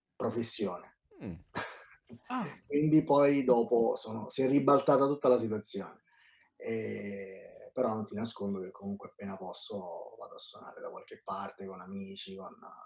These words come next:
Speaker 1: con mio fratello, con, insomma, con, quando posso, tra una scadenza e l'altra.
Speaker 2: Ok.
Speaker 1: Quindi credevo fosse quella la mia strada, anzi ci ho, ho investito tanto su quella strada, poi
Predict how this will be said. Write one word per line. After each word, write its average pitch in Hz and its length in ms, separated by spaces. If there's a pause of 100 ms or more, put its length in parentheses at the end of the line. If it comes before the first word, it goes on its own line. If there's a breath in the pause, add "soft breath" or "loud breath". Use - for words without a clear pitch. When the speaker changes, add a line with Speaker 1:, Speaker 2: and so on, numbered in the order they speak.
(300)
Speaker 1:
con 98 160
mio 95 120
fratello, 95 600
con, 98 180 (300)
insomma, 101 360
con, 95 240 (640)
quando 113 280
posso, - 500 (440)
tra - 140
una 104 160
scadenza 107 600
e 214 80
l'altra. - 500 (680 soft breath)
Speaker 2:
Ok. 123 300
Speaker 1:
Quindi 110 520
credevo 160 460
fosse 143 320
quella 127 220
la 110 120
mia 107 120
strada, 110 640 (460)
anzi 120 300
ci 95 80
ho, 117 200
ho 120 120
investito 117 460
tanto 123 360
su 104 100
quella 101 260
strada, 156 680
poi 143 1000